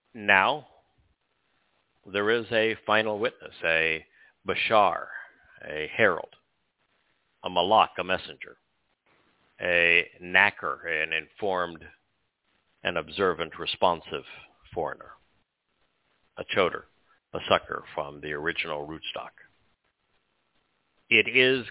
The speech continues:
God's way to pick someone to communicate. I was, uh, concluding the most difficult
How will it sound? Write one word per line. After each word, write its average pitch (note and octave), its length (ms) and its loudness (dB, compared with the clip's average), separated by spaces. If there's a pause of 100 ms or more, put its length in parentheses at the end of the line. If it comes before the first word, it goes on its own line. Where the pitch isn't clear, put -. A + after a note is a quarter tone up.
(120)
God's G#2+ 420 4
way F#2 460 2 (140)
to E2+ 420 -12
pick - 320 -6 (220)
someone E2 460 -4 (680)
to F2+ 120 -4
communicate. D#2+ 600 -2 (500)
I A#2 120 6
was, A2+ 180 -2 (120)
uh, F#2+ 140 -2 (800)
concluding G#2+ 720 -4 (840)
the F2+ 60 -12
most E2+ 260 -10
difficult G2 400 -8